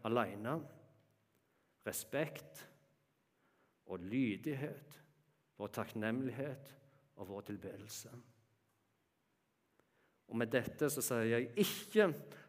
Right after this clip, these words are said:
at vi ikke kan ha spørsmål om ting vi lurer på og ikke forstår, for det har vi alle. Men når det kommer til de grunnleggende ting i teologien vår og i troen vår,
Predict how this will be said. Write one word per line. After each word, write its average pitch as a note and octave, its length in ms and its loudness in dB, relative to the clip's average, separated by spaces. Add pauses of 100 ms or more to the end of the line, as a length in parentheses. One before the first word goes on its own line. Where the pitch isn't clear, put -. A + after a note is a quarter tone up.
at C3 120 6
vi D3+ 140 8
ikke D3 240 -2
kan C#3 100 8
ha B2+ 80 8
spørsmål C#3 480 4
om B2+ 160 4
ting C3+ 300 4
vi B2 80 2
lurer A#2 260 4
på B2 140 0
og A2+ 80 4
ikke A#2 240 -6
forstår, A#2+ 340 2
for A2+ 160 -6
det A#2 220 2
har A2+ 180 2
vi A#2 80 2
alle. G2+ 360 0 (1500)
Men A#2+ 120 0
når C3 140 6
det C3+ 100 2
kommer C#3+ 240 6
til C#3 100 2
de C#3 60 8 (160)
grunnleggende D#3 760 8
ting D#3 300 4
i B2+ 60 2
teologien C#3 680 6
vår G#2 260 0 (680)
og A2+ 160 0
i A2+ 80 0
troen D#3 320 6
vår, G#2 360 2